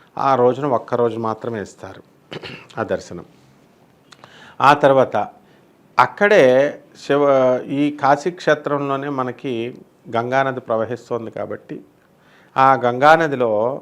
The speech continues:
మణికర్ణికా ఘాట్ అని ఉంటుంది. ఇవన్నీ క్షేత్ర ఘాట్ల పేర్లు. ఆ మణికర్ణికా ఘాట్ అంటే ఏంటిది? గౌరీదేవి యొక్క ఈ యొక్క చెవులకు ఉంటుంది కదా,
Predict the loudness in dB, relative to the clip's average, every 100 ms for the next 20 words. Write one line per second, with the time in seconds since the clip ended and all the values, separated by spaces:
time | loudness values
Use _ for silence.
0 | -12 -4 -2 -2 -2 -2 -2 -2 -2 -2
1 | 0 0 0 -6 -6 -8 -16 -20 -20 _
2 | _ _ _ _ -10 -8 -8 -6 -2 -2
3 | -4 -8 -10 -6 -2 -2 -4 -6 -4 -6
4 | -10 -20 _ _ _ _ _ -2 2 2
5 | 0 -2 -2 -2 0 0 0 2 0 2
6 | -2 -4 -4 -4 -6 -8 -6 -4 -4 -6
7 | -8 -4 -2 -2 -2 -2 -2 0 0 -2
8 | -4 -6 0 2 4 2 -2 -18 _ -14
9 | -8 -6 -4 -6 -10 -6 -2 -2 -4 -8
10 | -8 -8 -6 -8